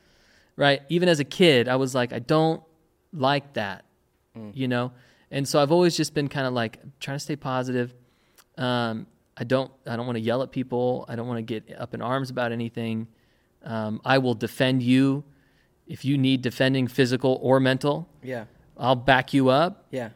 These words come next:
Speaker 1: Uh, but I'm not gonna start a fight for you
Speaker 2: Yeah.
Speaker 1: because I'm not trying to do that. You know what I mean?
Speaker 2: Yep.
Speaker 1: And when it comes to tough times, I'm always just trying to be like, "It's gonna get better."
Speaker 2: Yep.
Speaker 1: Um, even when you lose somebody or, like, you know, I lost my dog.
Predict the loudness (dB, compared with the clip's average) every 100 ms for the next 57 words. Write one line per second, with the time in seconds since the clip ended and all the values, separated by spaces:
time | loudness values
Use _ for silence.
0 | _ _ _ _ -2 0 2 2 4 2
1 | 2 2 -2 -4 0 4 4 2 -6 -8
2 | -8 -10 -8 -10 -12 -18 _ _ -12 -12
3 | _ _ _ _ -10 -4 0 -2 -2 -4
4 | -4 -6 -10 -8 -8 -10 -14 -20 _ _
5 | _ -10 -6 -4 -4 -4 -6 -8 -10 -4
6 | -2 0 -2 -2 -2 -2 -4 -6 -4 -4
7 | -4 -4 -2 0 0 -2 -4 -2 -2 -2
8 | -6 -10 -6 -4 -2 -4 -6 _ -16 -10
9 | -6 -6 -8 -4 -2 -2 -4 -14 -14 -14
10 | -14 _ _ _ _ _ _ -8 -2 -2
11 | -2 -2 0 -2 0 0 -2 -2 0 2
12 | 2 2 0 -2 -4 -6 -6 -4 -2 -2
13 | -4 -6 -4 0 2 0 -2